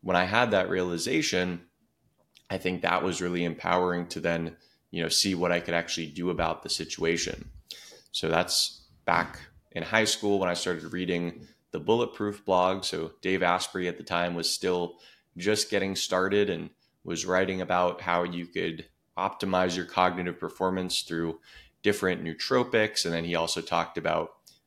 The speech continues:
uh, sticking electrodes to your scalp and training your brain, which I thought was really interesting and bizarre, but got me really curious. So in college, I started working at a research lab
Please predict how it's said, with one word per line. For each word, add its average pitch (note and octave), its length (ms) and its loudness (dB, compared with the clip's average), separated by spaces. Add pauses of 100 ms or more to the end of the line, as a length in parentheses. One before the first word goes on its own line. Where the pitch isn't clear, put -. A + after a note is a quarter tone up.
uh, D#2 200 -4
sticking F2 440 -2
electrodes F2 720 0
to - 120 -6
your E2+ 140 -2
scalp E2+ 520 0
and D#2+ 260 -6 (400)
training G2 400 0
your F2+ 100 -2
brain, G#2+ 360 -2
which - 160 -10
I E2 40 -8
thought E2 300 0
was - 440 -2 (300)
really F2+ 440 -2
interesting G#2 800 0 (240)
and E2 380 -2 (420)
bizarre, F2+ 600 4 (420)
but E2+ 380 0 (460)
got G#2+ 180 4
me A2 80 0
really G#2+ 240 2
curious. A#2 520 0
So E2+ 340 0 (600)
in F2 160 -4
college, F#2+ 440 2
I F2 60 -2
started E2+ 300 -4
working F#2 320 -4
at E2 80 -2
a E2+ 60 -2
research - 540 -2
lab E2+ 380 2